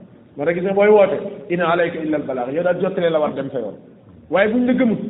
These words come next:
loolu du mandargam échec de, comme ni ko ñenn ñi foogee, déedéet. Sunu borom ne yonent yi dem nañ nag ndeysaan ba xaddi di leen bëgg a dikkal,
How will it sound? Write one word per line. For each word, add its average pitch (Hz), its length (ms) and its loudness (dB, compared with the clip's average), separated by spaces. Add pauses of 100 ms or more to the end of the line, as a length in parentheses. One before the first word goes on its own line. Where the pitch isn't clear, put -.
(200)
loolu 165 160 4
du 196 60 -2
mandargam 214 440 -2
échec 226 260 -2
de, - 160 -10
comme 185 160 -6
ni 185 60 -8
ko 185 100 -8
ñenn 147 260 -8
ñi 123 120 -12
foogee, 101 300 -14
déedéet. 110 240 -12 (1500)
Sunu 151 140 -4
borom 175 260 2
ne 170 80 -4
yonent 165 300 -2
yi 160 100 -4
dem 160 180 -2
nañ 156 160 -4
nag 147 120 -8
ndeysaan 143 480 -4
ba 185 80 0
xaddi 170 300 -2
di 151 80 -6
leen 151 160 -4
bëgg 139 140 -4
a 135 40 -6
dikkal, 135 300 -6